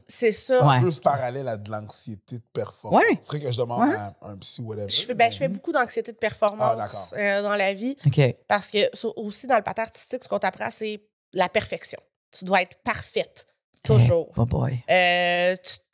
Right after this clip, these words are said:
Speaker 1: casses une jambe sur la glace, faut que tu te lèves puis que tu
Speaker 3: The
Speaker 1: souris.
Speaker 3: show must go
Speaker 2: Ouais,
Speaker 3: on.
Speaker 2: ouais.
Speaker 1: C'est, <laughs> euh, fait que moi, j'ai, tu sais, dès un jeune âge, on m'a comme appris ça. Euh, fait que ça me,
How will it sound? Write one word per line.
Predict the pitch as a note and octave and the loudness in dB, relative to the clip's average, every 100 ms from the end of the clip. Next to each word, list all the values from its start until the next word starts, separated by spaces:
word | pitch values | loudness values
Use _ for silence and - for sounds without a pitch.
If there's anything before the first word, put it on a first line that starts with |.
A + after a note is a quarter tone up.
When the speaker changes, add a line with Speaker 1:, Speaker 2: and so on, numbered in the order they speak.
| _ | _
Speaker 1:
casses | - A3 A#3 A3+ - | 2 4 4 0 -2
une | G3 F#3+ | -2 -2
jambe | G3+ B3 B3+ | 2 4 2
sur | B3 A3 | -2 -2
la | G#3+ | 0
glace, | A3+ A3+ B3+ - | 0 -2 -2 -6
faut | F#3+ | -8
que | - | -4
tu | - | 0
te | G#3+ | 4
lèves | A3+ A3 | 4 4
puis | A3 | -2
que | A2+ | -8
tu | |
Speaker 3:
The | - | -6
Speaker 1:
souris. | - B3 A#3+ B3+ | -2 0 2 2
Speaker 3:
show | D3+ B2+ | 4 2
must | A#2+ A2+ | 2 -6
go | G#2+ | 0
Speaker 2:
Ouais, | D3 | 2
Speaker 3:
on. | D3 D3 C#3 | 4 4 2
Speaker 2:
ouais. | |
Speaker 1:
C'est, | B2 A#3+ G#3 A#3 | 2 4 4 2
<laughs> | C#4 - - - - - F3+ | -6 -16 -20 -20 -20 -2 4
euh, | F#3 F#3 F3+ | 4 4 0
fait | G#3 G3+ | -2 0
que | |
moi, | B3 | 2
j'ai, | C4+ A#3+ G#3 - _ | 2 2 0 -2 _
tu | - | -6
sais, | B3+ | -6
dès | G3 A3 | 2 4
un | B3 G#3+ F#3+ | 6 6 4
jeune | F#3 G3 G3 | 0 -2 0
âge, | F#3+ C4 A3 | 0 0 -2
on | F#3+ | -4
m'a | F#3 F#3 | -4 -6
comme | - F#3 - | -4 -6 -2
appris | F#3 - - E3 | -4 -4 -10 -8
ça. | - G#3 F4 _ _ _ _ _ _ - - | -6 -6 -8 _ _ _ _ _ _ -10 0
Euh, | F3+ F3 F3 E3+ C#3+ | 4 6 6 4 0
fait | - F3+ | -4 -8
que | F3 | -6
ça | - E3+ | -6 -6
me, | E3 | -6